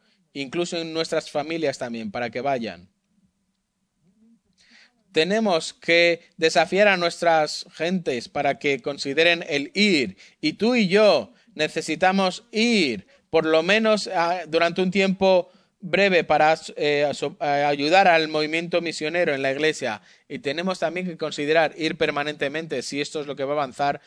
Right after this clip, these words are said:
el reino de nuestro Dios. Pero Jesús no quiso que los quinientos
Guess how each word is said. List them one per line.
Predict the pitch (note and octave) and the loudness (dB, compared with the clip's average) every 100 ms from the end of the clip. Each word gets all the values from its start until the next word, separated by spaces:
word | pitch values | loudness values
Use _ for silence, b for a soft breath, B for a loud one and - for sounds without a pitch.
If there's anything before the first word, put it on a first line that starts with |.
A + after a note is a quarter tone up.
| b b | b b
el | C#3 | -6
reino | C3 C#3+ C#3+ | -4 -2 -4
de | C3 | -6
nuestro | B2+ - B2+ | -8 -10 -10
Dios. | B2 A#2 G2 - _ _ B B B | -8 -10 -12 -20 _ _ B B B
Pero | D3+ D3+ | -2 0
Jesús | D#3+ - A#3 G3+ D#3+ | 0 0 2 2 0
no | F3+ F3+ | -2 -2
quiso | G3 F#3 F3 | -2 0 0
que | E3+ | 2
los | D#3 D#3 | 0 0
quinientos | - D3+ E3 G3 F#3 D3+ C3+ - | -6 -8 -4 -4 -2 -2 -4 -10